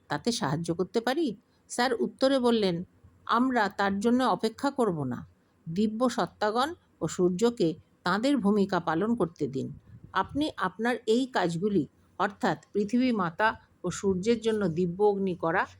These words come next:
এইগুলি করতে থাকুন। সূর্যকে ধন্যবাদ দিয়ে বলুন, 'সূর্য, আপনি বিরাজমান আছেন বলে আপনাকে ধন্যবাদ।'"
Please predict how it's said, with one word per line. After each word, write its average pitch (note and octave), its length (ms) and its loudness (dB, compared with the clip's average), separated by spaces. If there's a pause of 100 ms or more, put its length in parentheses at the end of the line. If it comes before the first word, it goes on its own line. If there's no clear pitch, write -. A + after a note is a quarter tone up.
(160)
এইগুলি A3 400 2
করতে F#3 340 -2
থাকুন। C#3+ 400 -12 (480)
সূর্যকে A#3+ 640 2
ধন্যবাদ G#3 540 2
দিয়ে A#3 180 4
বলুন, G3 460 0 (360)
'সূর্য, A3 560 0 (140)
আপনি A#3 380 2
বিরাজমান G#3 580 2 (100)
আছেন A3 320 -4
বলে G3+ 340 0 (220)
আপনাকে E3 420 -4
ধন্যবাদ।'" D3+ 520 -8